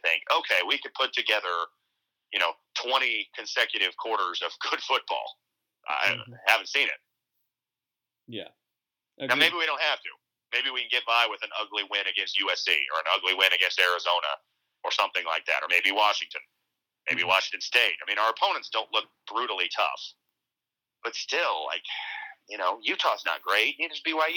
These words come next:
Speaker 1: U. They're good teams, but they're not great teams, and we lost to them. So, you know, we can't be overconfident, like, "Ah, Washington State, we'll handle them." And, and, you know, no, I can't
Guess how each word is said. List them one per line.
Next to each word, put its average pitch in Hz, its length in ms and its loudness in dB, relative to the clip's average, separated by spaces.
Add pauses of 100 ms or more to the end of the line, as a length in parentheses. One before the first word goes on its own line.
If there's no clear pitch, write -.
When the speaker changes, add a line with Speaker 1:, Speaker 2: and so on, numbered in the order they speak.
Speaker 1:
U. - 80 -6 (160)
They're 208 100 4
good 123 160 -2
teams, 90 460 -14 (720)
but - 80 -10
they're 196 100 2
not 139 140 -2
great 78 240 -8
teams, 82 480 -10 (240)
and 98 80 -2
we 104 80 -2
lost 123 320 2
to - 20 -10
them. 135 300 -6
So, 98 480 -4 (160)
you 110 80 -8
know, 95 240 -6 (1200)
we 107 80 -6
can't 127 240 -2
be 160 160 -4
overconfident, 117 760 -2
like, 87 220 -6
"Ah, 151 320 2
Washington - 360 -8
State, 107 440 -8
we'll 107 160 -8
handle 87 240 -10
them." 95 240 -6
And, - 160 -20
and, 90 260 -6
you 104 80 -2
know, 87 180 -4 (360)
no, 78 320 -6 (240)
I - 80 -20
can't 107 180 -6